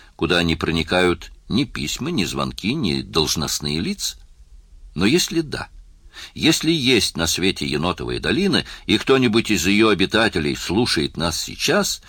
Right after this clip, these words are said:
быть может, он не откажется подать голос. Комментатор ещё раз хмыкнул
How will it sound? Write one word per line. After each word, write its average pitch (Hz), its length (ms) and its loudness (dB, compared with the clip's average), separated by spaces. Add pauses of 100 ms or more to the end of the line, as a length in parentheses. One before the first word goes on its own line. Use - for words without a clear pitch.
(200)
быть 104 240 2
может, 117 600 2
он 73 260 -2
не 69 80 0
откажется 185 720 2
подать 143 420 0
голос. 73 640 0 (1900)
Комментатор 64 560 -6
ещё - 260 -4
раз - 360 -6
хмыкнул 92 800 -6